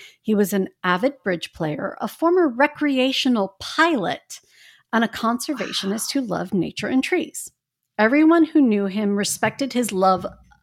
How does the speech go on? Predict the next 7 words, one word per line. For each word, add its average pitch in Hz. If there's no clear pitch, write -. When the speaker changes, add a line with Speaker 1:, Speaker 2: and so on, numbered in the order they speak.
Speaker 1:
of 180
his -
tree 254
farm, -
Walnut 220
Farms, -
located 190